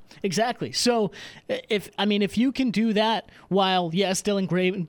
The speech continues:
Dylan Gabriel and Oklahoma, they, they, they got a guy for sure. If, if they can do that, I mean, there's a good chance that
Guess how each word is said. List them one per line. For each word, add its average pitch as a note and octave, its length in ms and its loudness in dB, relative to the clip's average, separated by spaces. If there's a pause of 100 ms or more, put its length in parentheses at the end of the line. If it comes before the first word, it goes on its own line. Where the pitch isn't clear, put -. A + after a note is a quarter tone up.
(140)
Dylan F#3+ 240 0
Gabriel F3+ 420 2
and D#3+ 100 -4
Oklahoma, F3 580 0
they, E3 180 0
they, E3 180 -4
they F3 200 0
got F3 240 2
a D#3+ 40 -2
guy E3+ 280 0
for D#3+ 200 -4
sure. F#3 480 0 (520)
If, F#3 280 -2
if F3 180 -2
they A3+ 160 0
can A#3+ 200 -2
do G3 160 2
that, F3+ 320 0
I F3 100 0
mean, F#3+ 260 0
there's F#3 200 0
a G3 60 -2
good A3 220 0
chance G3+ 400 0
that G3+ 240 0